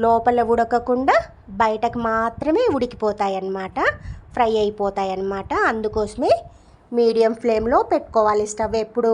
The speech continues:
కూడా. చూసారు కదా మన వడలన్నీ, ఆనియన్ మసాలా వడలు అన్నీ కూడా ఫ్రై అయిపోయాయండి. చక్కగా ప్లేట్లోకి తీసుకున్నాను. చూడండి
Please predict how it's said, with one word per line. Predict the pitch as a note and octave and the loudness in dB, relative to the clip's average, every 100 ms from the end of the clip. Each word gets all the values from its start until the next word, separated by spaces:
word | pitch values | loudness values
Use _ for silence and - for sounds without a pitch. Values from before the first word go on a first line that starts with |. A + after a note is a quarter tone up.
| A3 | 2
కూడా. | A3+ B3+ D5+ - _ - - - - - - | 2 4 2 0 _ -20 -18 -14 -10 -6 4
చూసారు | B3 A#3+ B3+ B3 B3+ | 4 6 4 4 2
కదా | B3+ F#4+ D5+ - - - - A3 | 4 2 2 -8 -14 -14 -2 0
మన | A3 G#3+ | 2 4
వడలన్నీ, | G#3 G#3+ A3+ A3+ A#3 A#3+ F#4+ C#5+ - - - - - - - - G#3 G3+ | 4 4 4 2 0 2 4 2 0 -10 -10 -18 -20 -20 -12 -4 0 0
ఆనియన్ | G#3 A3+ B3+ C4+ | 2 0 0 2
మసాలా | B3+ B3+ A#3 A3 G#3+ | 0 2 2 4 2
వడలు | G#3 G#3+ D4 C#5+ - - - - - - - - G#3+ | 2 2 4 2 0 -14 -14 -20 -20 -20 -18 -6 -4
అన్నీ | G#3+ A3 A#3+ A#3+ | 0 2 2 2
కూడా | A#3 A#3+ F4+ D5+ - - - - - - | 0 2 2 2 -4 -16 -16 -18 -10 0
ఫ్రై | A3+ G#3+ A3 | 2 4 2
అయిపోయాయండి. | A3+ A3 G#3+ G#3 G3+ G#3 G#3 F4+ C#5+ - - - - - | 2 2 2 2 0 -2 0 2 0 -4 -20 -18 -16 -4
చక్కగా | A3 G#3 A3 A3+ E4 D4 | -4 -2 0 2 2 2
ప్లేట్లోకి | A3 G#3+ A3 G#3+ E4 F#4 | 2 2 0 0 -2 0
తీసుకున్నాను. | D4 A#3+ - G#3 G3 G3 D4+ D5+ - - - - - | -2 -4 -6 -4 -2 -2 0 -2 -4 -20 -20 -20 -8
చూడండి | D4 C#4+ C#4+ D#4+ | 0 4 4 4